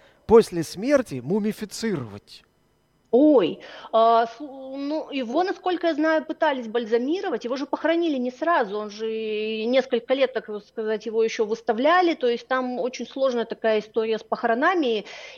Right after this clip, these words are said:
Speaker 2: И, по-моему, его пытались забальзамировать. То есть иначе бы, э, ну, он так долго у них не пролежал непогреб-, непогребенным. Но проблема в том, что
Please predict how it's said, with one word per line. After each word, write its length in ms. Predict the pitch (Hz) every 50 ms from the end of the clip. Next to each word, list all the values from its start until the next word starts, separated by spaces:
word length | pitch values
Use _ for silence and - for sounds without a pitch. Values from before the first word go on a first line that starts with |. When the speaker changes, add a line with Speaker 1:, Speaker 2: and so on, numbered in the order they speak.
| -
Speaker 2:
И, 580 | - 147 143 226 226 226 233 233 233 226 226 226
по-моему, 380 | - 226 220 262 339 349 294 269
его 160 | 262 254 294
пытались 560 | 262 - 277 - _ 277 262 247 226 208 190
забальзамировать. 920 | 175 190 190 175 196 196 180 202 208 220 262 330 403 381 359 254 196 180 180
То 60 | -
есть 140 | 185 175 -
иначе 340 | 214 220 226 214 208 - 202
бы, 140 | 180 185 190
э, 800 | 190 185 185 185 180 175 175 175 175 170 175 175 175 180 180 190 185
ну, 180 | 214 202 180
он 120 | 175 185 180
так 200 | 190 185 185 175
долго 240 | 202 196 190 175
у 100 | 190 180
них 220 | 180 185 180 175 -
не 120 | 208 202
пролежал 540 | 190 - - 190 180 185 175 180 180 170 180
непогреб-, 540 | 202 240 254 311 285 - 320 320 269 254 247
непогребенным. 960 | 269 269 269 262 - 247 240 262 254 233 226 254 262 254 247 240 233 226 226
Но 180 | 247 311 320 -
проблема 460 | - - 262 247 262 302 294 277 262
в 80 | -
том, 200 | _ 302 302 294
что 540 | 277 - - - - 254 254 247 247 240 214